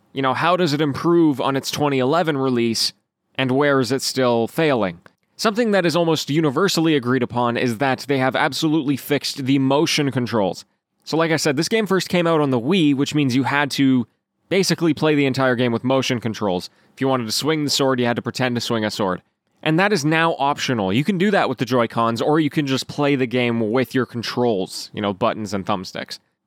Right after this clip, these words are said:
Most people were very happy with this change. The critic from Destructoid even said that he played the game with both, depending on the situation, which I think is pretty cool. People are also still incredibly high on the dungeon design of the game.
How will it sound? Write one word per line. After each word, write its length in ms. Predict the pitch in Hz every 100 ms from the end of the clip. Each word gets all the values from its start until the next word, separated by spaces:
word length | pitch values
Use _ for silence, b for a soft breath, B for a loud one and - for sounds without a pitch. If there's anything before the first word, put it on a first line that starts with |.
| _
Most 280 | 147 190 -
people 240 | 214 180 185
were 140 | 170
very 260 | 151 165 160
happy 340 | 156 170 160
with 140 | 160
this 160 | 156 156
change. 480 | - 160 156 147 - _ _ _ -
The 180 | 139
critic 300 | 147 185 180
from 180 | - 156
Destructoid 600 | 139 - 202 208 185 170
even 180 | 160 151
said 180 | 147 156
that 100 | 143
he 60 | 135
played 260 | 139 151 135
the 60 |
game 220 | 131 143
with 220 | 135 - 104
both, 480 | 143 151 127 - - _ _ _
depending 400 | 135 139 143 139
on 140 | 139
the 60 | 120
situation, 840 | - 135 - 120 139 156 127 104 90 _ _ _
which 160 | - 120
I 80 | 120
think 160 | 123
is 80 | 104
pretty 160 | - 101
cool. 340 | - 101 95 _ _ _ _
People 260 | - 240 226
are 140 | 220
also 300 | 190 185 196
still 340 | 160 180 175 170
incredibly 760 | 151 131 - 170 165 151 156
high 340 | 127 139 139 139
on 240 | 131 135
the 180 | 127 135
dungeon 580 | 104 156 165 143 147 131
design 460 | 123 110 110 101
of 160 | 87 98
the 80 | 107
game. 240 | 101 85